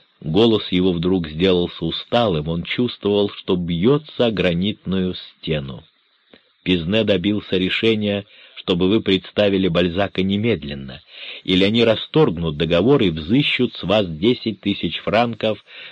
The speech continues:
вместе с процентами за причиненный ущерб». «И все общество согласилось?» —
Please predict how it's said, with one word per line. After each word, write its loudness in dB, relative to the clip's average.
вместе 0
с -14
процентами 0
за -2
причиненный -2
ущерб». -4
«И 2
все 0
общество 0
согласилось?» — -2